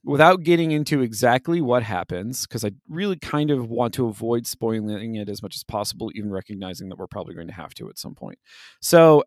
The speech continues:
as you're viewing the clips forward, now this is important, as you're sort of, like, going through the clips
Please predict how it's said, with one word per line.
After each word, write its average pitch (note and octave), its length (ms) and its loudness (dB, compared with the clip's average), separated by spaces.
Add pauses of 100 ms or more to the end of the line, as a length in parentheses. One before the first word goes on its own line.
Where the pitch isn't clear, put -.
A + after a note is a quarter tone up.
as E3 200 4
you're E3 200 4
viewing A3 480 2
the E3+ 100 0
clips - 640 -8 (920)
forward, F#2+ 720 2
now C3 160 2
this B2 160 -2
is D3 100 0
important, F3 440 2
as A2 140 -4
you're B2 80 -2
sort B2+ 220 -2
of, A#2 60 -6
like, A2 260 -4
going D3+ 280 -2
through - 160 -8
the E3 80 0
clips - 480 -2